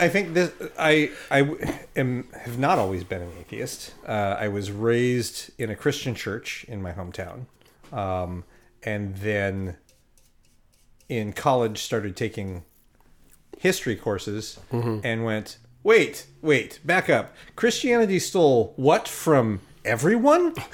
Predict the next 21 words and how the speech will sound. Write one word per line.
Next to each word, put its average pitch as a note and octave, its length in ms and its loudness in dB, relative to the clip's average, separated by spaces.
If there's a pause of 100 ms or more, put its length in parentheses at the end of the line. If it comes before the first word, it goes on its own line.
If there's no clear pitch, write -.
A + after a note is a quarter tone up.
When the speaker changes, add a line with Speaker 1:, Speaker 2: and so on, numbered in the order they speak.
(960)
Speaker 1:
<laughs> - 960 -10
"Okay, E3+ 600 6 (100)
let A4+ 160 0
me F4+ 120 6
read G3+ 260 4
more," B2+ 200 4
and A#2 180 -2
read G#2+ 140 0
more. G#2 200 0
I'm A#2 140 0
like, A#2+ 320 0 (140)
Speaker 2:
<laughs> D#3+ 140 2
Speaker 1:
"Okay, D#3 360 8
so C#3+ 160 2
clearly E3 460 6
this C#3 180 4
is A#2+ 100 2
all A#2 160 4
bullshit. A2+ 540 2 (240)
Great." C3 240 0 (560)
Um, G#2+ 520 0